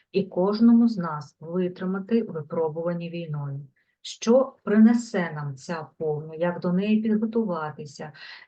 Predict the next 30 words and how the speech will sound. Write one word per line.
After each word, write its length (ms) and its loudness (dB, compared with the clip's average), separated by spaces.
е, 160 -6
щоб 260 -4
вона 300 2
прийшла 500 -2
гармонійно, 640 -2
тому 280 -2
що 240 -8
кожна 760 2
повня — 500 2
це 380 -6
дійсно 540 -2
стресовий 640 -4
період, 540 -8
коли 400 2
місяць 640 0
і 380 -4
сонце 480 -2
знаходяться 1040 -2
в 100 -6
різних 480 -2
напрямках 680 -4
відносно 480 -4
Землі, 440 -2
і 120 4
наша 360 4
воля, 500 2
сонце, 520 -6
і 140 -8
наша 280 -4
підсвідомість 880 0